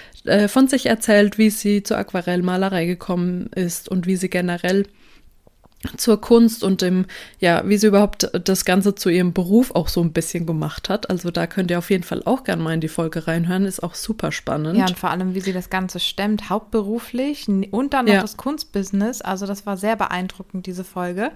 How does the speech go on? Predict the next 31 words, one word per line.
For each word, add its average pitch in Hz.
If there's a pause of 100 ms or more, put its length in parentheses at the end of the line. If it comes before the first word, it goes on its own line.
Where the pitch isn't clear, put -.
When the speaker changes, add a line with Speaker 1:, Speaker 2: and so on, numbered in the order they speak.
(460)
Speaker 2:
Das -
war, 202
Speaker 1:
Voll. 180
Speaker 2:
ähm, 196
Speaker 1:
Also 196
das 202
Speaker 2:
ja. 208
Speaker 1:
ist 170
auch, -
äh, 190
sollte 233
man 269
sich 233
auf 226
jeden 233
Fall -
auch 214
mal 165 (320)
reinhören 170
in 170
die 170
Speaker 2:
<laughs> -
Speaker 1:
Folge. 160 (640)
Und 269 (100)
dann 233
hatten 208
wir 190
auf 185
jeden 202
Fall 180
noch 175